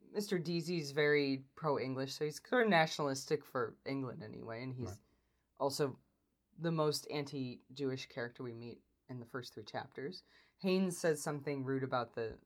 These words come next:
Speaker 1: the Jews, and
Speaker 2: Mm-hmm.
Speaker 1: as, as we move into the next chapter, I, I think there are more examples of that. So it's something to look out for.
Speaker 2: Right.
Speaker 1: I think it's, I thought for a while he just matches it with maybe pro-English sentiment, but then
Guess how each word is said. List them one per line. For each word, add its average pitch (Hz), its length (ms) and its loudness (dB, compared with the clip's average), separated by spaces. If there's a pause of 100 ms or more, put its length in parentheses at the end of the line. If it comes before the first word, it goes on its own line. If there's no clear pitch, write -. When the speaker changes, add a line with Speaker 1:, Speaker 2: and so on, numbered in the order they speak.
(140)
Speaker 1:
the 131 60 -4
Jews, 120 500 -10
and 113 100 -8
Speaker 2:
Mm-hmm. - 1160 -10
Speaker 1:
as, 202 120 -2
as 226 220 4
we 240 120 2
move 196 200 4
into 170 160 -4
the 151 120 0
next 147 280 -2
chapter, 120 460 0
I, 117 200 -2
I 135 40 -8
think 127 220 -10
there 120 120 -4
are 113 40 -4
more 117 200 -8
examples 123 460 -14
of - 80 -10
that. - 100 -10
So - 120 2
it's 208 120 0
something 247 260 2
to 175 80 4
look 139 200 2
out 120 280 4
for. 131 260 -8 (160)
Speaker 2:
Right. 98 200 -8 (240)
Speaker 1:
I - 80 -2
think 269 200 2
it's, 226 200 0 (300)
I 185 120 8
thought 226 440 10
for 202 100 6
a 180 80 8
while 165 360 8
he 160 180 -4
just 175 300 -4 (320)
matches 160 440 2
it 147 120 2
with 123 180 -2 (500)
maybe 135 400 -2
pro-English 160 640 0
sentiment, 220 560 0 (360)
but 160 120 -2
then 147 320 2